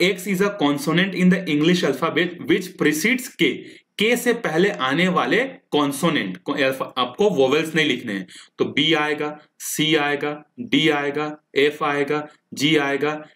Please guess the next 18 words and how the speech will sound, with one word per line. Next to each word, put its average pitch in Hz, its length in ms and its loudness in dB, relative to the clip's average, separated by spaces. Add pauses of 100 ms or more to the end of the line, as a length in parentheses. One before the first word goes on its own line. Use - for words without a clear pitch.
(140)
एच 151 280 2
आएगा, 147 520 -2 (160)
J 143 260 2
आएगा, 143 500 -2 (300)
ठीक 220 160 0
है। 208 80 0 (640)
के 151 140 4
तो 151 140 0
नहीं 170 160 0
आएगा 175 180 2
क्योंकि 160 300 -4
के 160 220 2
से 165 140 -2
पहले 143 280 0
का 160 120 0
बोल 147 220 2
रहा 147 120 -2
है 196 200 -4